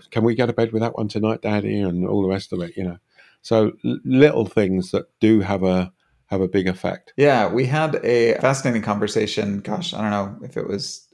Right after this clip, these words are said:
Speaker 2: a year, a year and a half ago now on the podcast, where, where we interviewed somebody who's, who designed Scentscapes and Audioscapes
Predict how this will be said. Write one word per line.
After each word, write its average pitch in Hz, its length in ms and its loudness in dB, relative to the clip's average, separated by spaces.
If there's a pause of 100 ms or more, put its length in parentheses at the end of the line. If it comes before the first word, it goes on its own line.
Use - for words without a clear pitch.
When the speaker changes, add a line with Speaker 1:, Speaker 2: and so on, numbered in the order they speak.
Speaker 2:
a - 80 -6
year, 127 380 0
a 123 60 2
year 117 140 2
and 117 100 0
a - 20 -2
half 120 260 -2
ago 139 180 0
now 143 240 -2
on 147 60 -4
the 143 60 -6
podcast, 139 480 -4 (400)
where, 117 240 2
where 113 280 0
we 107 220 2
interviewed 127 460 0
somebody 113 400 2
who's, 104 500 -2
who 104 160 -4
designed 104 680 -2
Scentscapes - 1080 -4 (100)
and 107 160 -2
Audioscapes 131 960 2